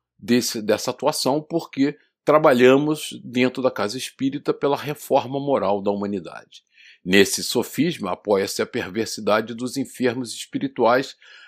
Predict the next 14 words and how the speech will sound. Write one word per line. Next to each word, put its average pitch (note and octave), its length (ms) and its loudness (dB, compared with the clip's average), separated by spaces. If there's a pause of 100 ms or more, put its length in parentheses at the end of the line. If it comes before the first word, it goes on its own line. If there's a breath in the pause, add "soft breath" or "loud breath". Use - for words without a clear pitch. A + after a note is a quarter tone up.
(160 loud breath)
para B2 220 6
dar A#2 380 4
prosseguimento C3+ 880 2
ao A#2+ 80 -2
seu A#2+ 180 -4
programa G#2+ 480 0
de G2 100 -8
vingança F#2+ 560 -6
contra C3+ 460 -2
a - 20 4
humanidade, F#2 720 -2
que - 140 -2
um A3+ 120 4
dia, A#2+ 380 2